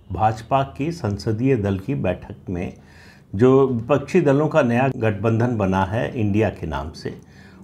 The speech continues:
उस नाम को लेकर हमला किया। विपक्ष उसका जवाब दे रहा है कि उनको इंडिया से जो है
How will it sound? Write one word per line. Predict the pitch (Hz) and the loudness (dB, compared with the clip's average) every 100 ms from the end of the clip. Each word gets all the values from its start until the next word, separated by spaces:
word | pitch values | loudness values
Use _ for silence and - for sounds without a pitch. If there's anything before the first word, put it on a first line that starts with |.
| - | -4
उस | 170 - | -4 2
नाम | 120 131 165 | 6 6 6
को | 175 | 2
लेकर | 139 110 123 120 | 0 0 -4 -6
हमला | 110 85 60 | -6 -6 -8
किया। | - - - - - | -12 -18 -20 -14 0
विपक्ष | 110 139 196 208 - | 4 4 4 2 0
उसका | 170 170 190 | 0 2 2
जवाब | 147 135 151 160 135 | 4 6 6 6 4
दे | 143 | 2
रहा | 139 156 | 4 2
है | 175 | 0
कि | 170 | 0
उनको | 135 127 147 175 202 170 | -2 -2 -2 -2 -2 0
इंडिया | 127 117 131 156 | 0 2 4 2
से | - 131 127 | 0 0 0
जो | 101 95 | 0 -2
है | 82 95 - | -2 -6 -8